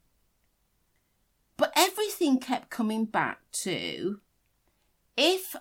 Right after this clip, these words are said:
I do something and I get told off, it means that I'm in the wrong. So I've got two beliefs now. First, I'm in the wrong,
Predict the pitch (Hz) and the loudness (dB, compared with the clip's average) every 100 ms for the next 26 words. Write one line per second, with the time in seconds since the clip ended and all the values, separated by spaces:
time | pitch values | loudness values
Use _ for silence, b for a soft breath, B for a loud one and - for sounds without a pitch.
0 | - 247 247 240 240 226 226 - _ _ | 4 4 4 2 0 -2 -6 -10 _ _
1 | - - 226 277 277 - 175 151 - - | -20 -2 0 2 0 0 0 0 -4 -10
2 | 58 - 165 - _ _ _ _ _ _ | -8 -8 -10 -12 _ _ _ _ _ _
3 | _ 196 208 214 208 208 208 208 190 - | _ 6 6 8 4 2 0 -2 -6 -14
4 | _ _ _ _ _ - 220 156 226 214 | _ _ _ _ _ 4 4 4 2 2
5 | 175 190 160 110 147 - - 214 220 208 | 2 4 4 4 -2 -8 -6 -4 -2 0
6 | 226 233 214 - - 202 220 226 202 175 | 2 2 0 -4 -4 -2 0 0 2 2
7 | 185 185 277 240 160 147 240 254 - - | 2 2 4 4 0 -2 -4 -6 -6 -4
8 | - 269 285 208 190 156 - 147 107 104 | 2 2 2 -2 -2 -2 -4 -6 -8 -12
9 | - _ _ _ _ _ _ _ _ _ | -20 _ _ _ _ _ _ _ _ _
10 | _ _ _ _ _ _ _ _ _ - | _ _ _ _ _ _ _ _ _ 6
11 | 311 359 - 285 269 220 180 131 147 190 | 8 8 6 4 4 4 2 2 2 0